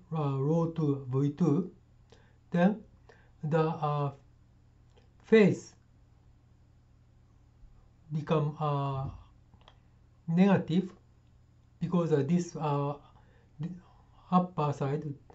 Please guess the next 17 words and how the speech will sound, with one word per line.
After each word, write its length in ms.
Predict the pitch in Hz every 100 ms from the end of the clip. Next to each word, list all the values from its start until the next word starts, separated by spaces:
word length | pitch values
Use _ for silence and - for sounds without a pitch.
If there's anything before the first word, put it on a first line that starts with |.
| -
uh, 400 | 151 143 135 131 131 131 - - - - - - _ - -
numerator 640 | 170 180 180 175 170 156 127
become 360 | 113 - 139 139
neg-, 260 | 151 160 160
uh, 380 | 156 143 139 135
negative. 480 | 160 180 185 233 233 - - - - - - - - - -
Therefore, 760 | 180 185 180 170 143 139 156 165
the 200 | 156 156
phase 420 | 147 202 190 175 147
is, 320 | 135 127 - - -
uh, 280 | 151 143 139 143
opposite. 480 | 160 147 - 101 - - - _ _ _ _ - - - -
So 220 | 190 156
this 260 | 170 233
is 240 | 226 170 - -
as 220 | 160 151
if 280 | 190 196